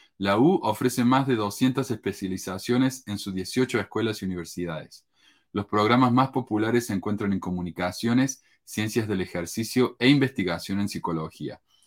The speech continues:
Los estudiantes atletas compiten en dieciocho equipos de la División uno de la N C A A en la conferencia pac doce. Esos son, o sea, la,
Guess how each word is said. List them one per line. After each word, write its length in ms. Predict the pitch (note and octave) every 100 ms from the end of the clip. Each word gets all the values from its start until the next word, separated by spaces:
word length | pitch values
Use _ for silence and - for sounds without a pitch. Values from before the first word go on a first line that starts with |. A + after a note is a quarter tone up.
| - _ _
Los 160 | - G2
estudiantes 520 | G#2+ G#2+ G#2+ A2+ G#2+
atletas 520 | A2+ A2+ D3 C#3+ C#3+
compiten 680 | - G2+ F2+ G#2 G#2 A2 A2+
en 180 | G#2 G#2+
dieciocho 460 | G2 F#2 A2+ A2 G#2+
equipos 400 | - A#2 G#2 A2
de 60 |
la 120 | F#2+
División 560 | F2 F2 F2+ - G#2 G2
uno 300 | C3+ C#3 A2
de 100 | F#2
la 160 | F2 E2+
N 220 | F#2+ G2+
C 200 | G2+ G2
A 160 | F#2+ F#2+
A 280 | A#2+ C3+ - _ _ _ -
en 100 | E3+
la 100 | G2+
conferencia 600 | G3 F#2+ F2+ F#2+ - E2+
pac 240 | F2+ E2+
doce. 360 | E2 D2+ - B1+
Esos 220 | F#2+ G#2
son, 240 | G#2+ F#2 - - - - _ -
o 80 | F#2+
sea, 160 | G#2+
la, 180 | G2 E2+